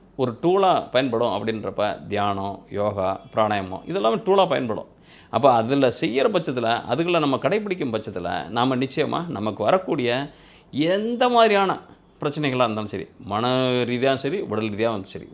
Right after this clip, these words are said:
உபாதைகள் எதுவா இருந்தாலும் சரி, எப்பயுமே மனசு தாங்க சஃபர் பண்றது. ஒரு விஷயத்தை பெருசாக்குறதும் மனசு தான், ஒரு விஷயத்தை சின்னதாக்குறதும் மனசு தான். அப்போ அந்த மனசை நம்மளுடைய கண்ட்ரோலுக்குள்ள கொண்டாந்துட்டா, எந்த விஷயமும் நமக்குள்ள இருக்கக்கூடிய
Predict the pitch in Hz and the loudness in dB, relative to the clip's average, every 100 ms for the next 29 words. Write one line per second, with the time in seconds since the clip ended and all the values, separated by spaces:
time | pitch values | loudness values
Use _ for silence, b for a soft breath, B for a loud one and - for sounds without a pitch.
0 | 107 127 123 104 90 107 170 202 131 110 | 4 4 6 2 -4 -2 2 2 0 -4
1 | - 95 - _ b b b b - 127 | -6 -10 -12 _ b b b b 0 0
2 | 165 220 233 160 123 180 226 208 165 135 | 4 4 4 2 4 4 2 0 0 -4
3 | 95 - _ _ - 131 156 120 101 82 | -8 -16 _ _ 0 2 2 -2 -4 -8
4 | - - _ 92 101 107 180 180 151 165 | -12 -16 _ -6 -4 -2 -4 -2 -2 2
5 | 196 180 180 196 165 160 170 226 B B | 2 2 0 -2 -2 -2 -4 -6 B B
6 | B 110 - - 139 127 123 143 156 143 | B -6 -4 -2 -2 -4 -4 -2 2 2
7 | 120 131 110 92 - 90 - 120 143 220 | 0 -4 -4 -6 -8 -12 -12 -8 -2 0
8 | - 110 104 139 202 - 143 131 151 147 | 0 -2 0 2 2 0 0 2 2 2
9 | 131 123 156 127 113 107 101 110 113 101 | 0 0 -2 -2 -4 -4 -2 -2 -2 -4
10 | 101 - B B B 110 131 180 220 226 | -10 -10 B B B 2 4 4 4 4
11 | 139 139 170 185 - 107 123 123 127 127 | 2 0 -2 -6 -6 -4 -4 -6 -4 -2
12 | 170 - - 101 110 98 123 | -4 -6 -10 -6 -6 -4 -6